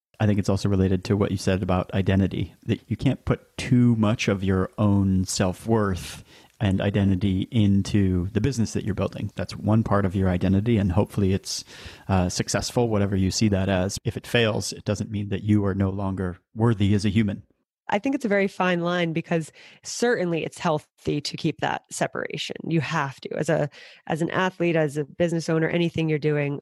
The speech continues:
Speaker 2: But for me and everything I do, I really pour myself into it so much so that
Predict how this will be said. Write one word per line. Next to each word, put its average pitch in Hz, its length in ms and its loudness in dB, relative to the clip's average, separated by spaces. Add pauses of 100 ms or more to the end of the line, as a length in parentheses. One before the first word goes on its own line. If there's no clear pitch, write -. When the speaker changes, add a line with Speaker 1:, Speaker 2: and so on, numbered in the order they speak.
(120)
Speaker 2:
But 180 140 0
for - 120 -2
me 202 380 2
and 185 100 0
everything 170 480 0
I 156 120 0
do, 185 480 0
I 165 100 -2
really 160 640 -2
pour 151 260 -2
myself 156 380 -4
into 156 220 -6
it - 180 -2
so 151 240 -2
much - 380 -8
so 190 260 2
that 151 560 -2